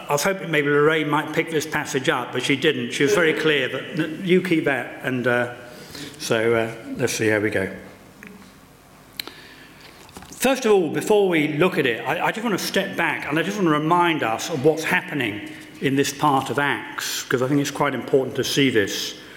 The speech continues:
So I apologise if there's any duplication for what Lorraine may have said last week. If we go back to chapter seven, chapter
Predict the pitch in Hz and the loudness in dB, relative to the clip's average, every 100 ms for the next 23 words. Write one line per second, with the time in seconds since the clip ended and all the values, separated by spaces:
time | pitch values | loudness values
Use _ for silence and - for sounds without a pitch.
0 | - - - - 135 139 - 185 151 147 | -18 -20 -20 -6 -2 0 2 0 2 0
1 | 131 127 123 135 127 - 131 127 123 123 | 0 0 0 2 0 0 -2 0 0 0
2 | 120 117 120 127 120 123 120 117 113 110 | -2 0 2 2 4 4 2 0 0 0
3 | 113 110 113 104 - 117 95 95 - - | -2 0 0 0 0 2 2 0 -8 -16
4 | - - - - - - - - - - | -20 -20 -20 -20 -20 -20 -20 -20 -20 -12
5 | - - - - - - 156 220 208 175 | -12 -12 -14 -16 -12 0 4 4 2 -2
6 | 143 - 160 151 127 160 131 104 120 - | -4 -4 -2 -2 0 2 2 -2 -6 -8
7 | - - - 131 - 120 135 | -14 -8 -4 -4 0 -2 -2